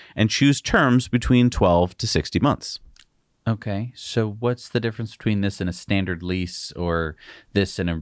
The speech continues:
Speaker 2: regular financing?
Speaker 1: Well, it seems it could make it even cheaper to buy a Tesla. For instance, a Model three Standard Range Plus in China using this new Tesla financial leasing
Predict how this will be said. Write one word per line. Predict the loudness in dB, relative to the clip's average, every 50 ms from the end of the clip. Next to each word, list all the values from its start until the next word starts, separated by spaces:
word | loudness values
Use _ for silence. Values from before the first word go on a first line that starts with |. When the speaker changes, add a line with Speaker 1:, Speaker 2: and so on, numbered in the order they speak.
| -4 -2
Speaker 2:
regular | -2 -2 0 -2 -2 -2
financing? | -2 0 0 0 0 0 -4 -8 -12 -14 -14 -16 -16 _ -2 2
Speaker 1:
Well, | 2 4 4 4 2
it | 0 -2
seems | 0 0 2 2 2 2 2
it | 0 -2
could | 0 -2 0 2
make | 2 2 2 0
it | 0 0
even | 0 2 2 2 2
cheaper | 0 0 0 0 2 2 2 2
to | 2 0
buy | 0 2 2 4 4
a | 4
Tesla. | 2 2 0 0 0 2 2 0 0
For | 0 0 2 2
instance, | 2 2 2 2 2 0 0 -6 -14 -18 -18 -6 -2
a | 2 2
Model | 4 4 4 2 2
three | 2 2 2
Standard | 2 2 2 2 2 4 4
Range | 4 4 4 2 2 0 -2
Plus | 0 2 2 2 2 2
in | 0 0
China | 0 2 2 2 2 2 2
using | 2 4 2 2 4 4 4
this | 4 2 2 4
new | 4 4 4 2 -2 _ _ -2
Tesla | 0 0 0 0 0 0
financial | 2 2 4 4 4 2 2 2 2
leasing | 2 2 2 2 0 -2 -2